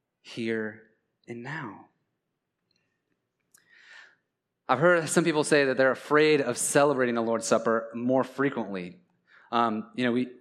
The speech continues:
used to do this weekly, and then pandemic happened, and we made some changes, you know. Um, and then we hope someday to get back to, to weekly communion. And, and I've been at churches that have done it monthly and quarterly, um, or even less frequently than that.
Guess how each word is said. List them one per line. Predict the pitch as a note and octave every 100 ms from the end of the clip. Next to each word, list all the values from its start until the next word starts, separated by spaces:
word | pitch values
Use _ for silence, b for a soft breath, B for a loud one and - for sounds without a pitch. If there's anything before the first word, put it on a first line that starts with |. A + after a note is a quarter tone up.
| -
used | D3 C#3
to |
do | C3+
this | C3+ -
weekly, | D3 E3 D#3+ D#3 D3
and | A2
then | G#2
pandemic | F#2+ G#2 A#2+ C3 B2
happened, | A#2+ A#2 A2+
and | G2
we | F2 E2+
made | G2 G#2+
some | G2
changes, | F#2 A2+ G#2 G#2 F#2
you |
know. | F#2+ G2 - B B B
Um, | A2+ A#2 A2
and | A#2+
then | A#2+
we | A#2+
hope | D#3 E3 - -
someday | D#3 D3 C#3
to |
get | C3 B2
back | C3 C3+
to, | - B2
to | - A#2+
weekly | B2+ - A2+
communion. | A2+ C#3+ F#3+ A2 G#2
And, | G#2+ B B B
and | C3
I've | D#3
been | F#3
at | F#3+
churches | G#3 F#3 F#3+
that | F#3+
have | D#3
done | C#3+ D3+
it | C#3
monthly | C#3 C#3+ D3+ C#3
and | B2+
quarterly, | - B2+ B2+ C3+ C#3 D3
um, | A#2+ A#2 A#2
or | A#2+
even | C3 A#2+
less | A2+ A2+
frequently | - A2+ A#2+ A2
than | G#2 G2
that. | F#2+ A#2